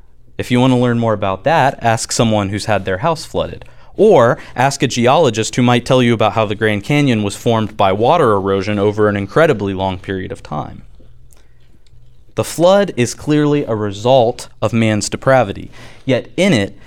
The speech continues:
God saves Noah and his family, using them in his plan to perform an act of what we might call recreation, where he preserves a faithful remnant. As a Latin teacher, I would be remiss if I didn't point out that the area where you all are sitting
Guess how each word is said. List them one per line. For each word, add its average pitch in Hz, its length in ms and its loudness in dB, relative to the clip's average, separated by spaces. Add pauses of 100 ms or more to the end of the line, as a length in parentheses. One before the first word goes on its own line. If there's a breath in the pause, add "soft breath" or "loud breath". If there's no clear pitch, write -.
(140 soft breath)
God 135 360 2
saves 143 360 0
Noah 120 360 4
and 107 160 -4
his 113 160 -6
family, 92 420 -6
using 156 460 -2
them 147 320 0
in 123 160 0
his 151 180 0
plan 90 420 -4
to 110 120 -6
perform 123 500 0
an 113 160 -6
act 113 440 -2 (100)
of 104 120 -6
what 101 140 -4
we 113 140 -2
might 107 240 -2
call 95 240 0
recreation, 113 920 -2 (400 loud breath)
where 110 140 0
he 110 140 -6
preserves 98 840 -2
a 101 60 -4
faithful 95 500 -4
remnant. 101 420 -4 (1200 soft breath)
As 117 120 -2
a 120 60 2
Latin 139 380 2
teacher, 110 340 -2
I 104 80 2
would 110 160 0
be 107 140 -2
remiss 110 360 0
if 110 120 -2
I 104 80 2
didn't 131 320 0
point 110 240 0
out 107 160 0
that 98 160 -4
the 92 100 -2
area 131 340 4
where 104 180 2
you 143 280 0
all 113 200 4
are 98 120 2
sitting 131 480 0